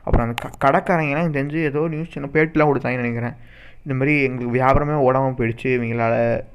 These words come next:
நெட்ல இந்த மாதிரி ஃபால்ஸ் இன்ஃபர்மேஷன் பரப்புன்னு" சொல்லிட்டு. வயித்துல அடிக்கிறாங்க. டைரக்டா வயித்துல அடிக்கிறாங்க. ஓகேவா? எ-, எப்பிட்றா மனசு வரும்? எனக்கு புரியல. ச-, அதுக்கப்புறம் அந்த நியூஸ் கண்டிப்பா பார்த்துருப்பாங்கல்ல. அதை, அந்த வீடியோ டெலீட் பண்ணணும். அந்த வீடியோவை,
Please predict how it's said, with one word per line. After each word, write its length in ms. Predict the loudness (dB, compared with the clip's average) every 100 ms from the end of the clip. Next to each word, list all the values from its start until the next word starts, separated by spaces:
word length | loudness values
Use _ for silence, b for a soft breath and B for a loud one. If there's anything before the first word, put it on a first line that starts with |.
| -12 -6
நெட்ல 180 | -6 -2
இந்த 200 | 0 0
மாதிரி 260 | 0 -2 -4 -10 0
ஃபால்ஸ் 340 | 0 0 -8
இன்ஃபர்மேஷன் 400 | -10 -10 -8 -6
பரப்புன்னு" 340 | -4 -2 -4
சொல்லிட்டு. 360 | -6 -10 -10 -14 -16 -20 -20 b b b b b b b -6 0
வயித்துல 420 | 0 0 -2 -2
அடிக்கிறாங்க. 400 | -2 -4 -4 -8 -18 -20 b b b -20 -20 -20 -20 -20 -16 -2
டைரக்டா 480 | 0 0 -2 -4 -4
வயித்துல 300 | -4 -4 -6
அடிக்கிறாங்க. 400 | -6 -6 -12 -16 -20 -20 -20 -20 -20 -10
ஓகேவா? 500 | -6 -4 -4 -4 -6 -10 b b b -20 -20 -20 -20 -20 -20
எ-, 720 | -20 -20 -20 -20 -20 -12 -12
எப்பிட்றா 380 | -4 -2 0 0
மனசு 380 | 0 -2 -2 -4
வரும்? 200 | -4 -4
எனக்கு 200 | -6 -2
புரியல. 340 | 0 2 2 0
ச-, 220 | -2 -2
அதுக்கப்புறம் 380 | 0 4 4 2
அந்த 40 |
நியூஸ் 240 | -2 -2
கண்டிப்பா 400 | -2 -4 -2 -4
பார்த்துருப்பாங்கல்ல. 640 | -4 -6 -4 -2 0 -2 -4 b b b b b b -6
அதை, 200 | 0 0
அந்த 220 | 0 2
வீடியோ 260 | 4 4
டெலீட் 340 | 4 2 0 -2
பண்ணணும். 280 | -6 -2 -2
அந்த 140 | -2
வீடியோவை, 460 | 0 2 2 2